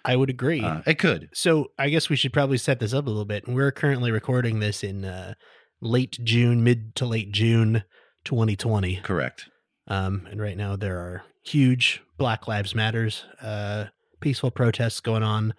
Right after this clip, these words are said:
Speaker 1: not only across the country, but all over the world right now,
Speaker 2: Mm-hmm.
Speaker 1: which is, uh, fantastic in my opinion. I think that it's, uh, it's great. It's about damn time. Uh,
Speaker 2: Yeah.
Speaker 1: I definitely think that Black Lives Matter. I mean, it's, it's, it's important. It's the,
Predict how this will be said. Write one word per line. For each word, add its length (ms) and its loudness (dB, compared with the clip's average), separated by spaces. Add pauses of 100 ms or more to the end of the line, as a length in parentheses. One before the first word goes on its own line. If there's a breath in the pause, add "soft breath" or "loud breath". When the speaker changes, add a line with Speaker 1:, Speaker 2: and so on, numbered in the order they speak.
(360 loud breath)
Speaker 1:
not 200 6
only 240 2
across 260 -4
the 60 -16
country, 340 0
but 120 -4
all 120 -2
over 180 -2
the 100 -6
world 360 4
right 180 2
now, 320 0 (100)
Speaker 2:
Mm-hmm. 300 -2 (440 soft breath)
Speaker 1:
which 240 -6
is, 260 -8
uh, 120 -6
fantastic 640 -4
in 80 -4
my 120 -2
opinion. 380 -4 (140)
I 60 -6
think 240 -8
that 140 -8
it's, 220 -10
uh, 580 -14
it's 140 -18
great. 300 0
It's 160 -12
about 220 -4
damn 180 -4
time. 440 -2 (1080 soft breath)
Uh, 160 -6
Speaker 2:
Yeah. 160 2
Speaker 1:
I 60 2
definitely 380 -4
think 220 -6
that 120 -6
Black 260 -6
Lives 200 -4
Matter. 360 -6
I 40 -14
mean, 180 -8
it's, 220 -10
it's, 220 -8
it's 200 -8
important. 540 -8
It's 260 -10
the, 180 -8